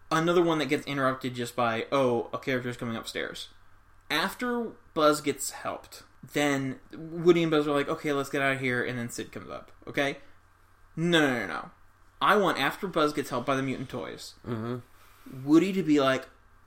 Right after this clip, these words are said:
Speaker 1: "Oh my god, that's great, they fixed you, thank you guys so much,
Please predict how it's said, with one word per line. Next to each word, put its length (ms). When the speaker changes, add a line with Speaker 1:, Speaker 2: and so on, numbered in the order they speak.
Speaker 1:
"Oh 100
my 140
god, 220
that's 120
great, 220
they 80
fixed 420
you, 160
thank 220
you 80
guys 200
so 120
much, 540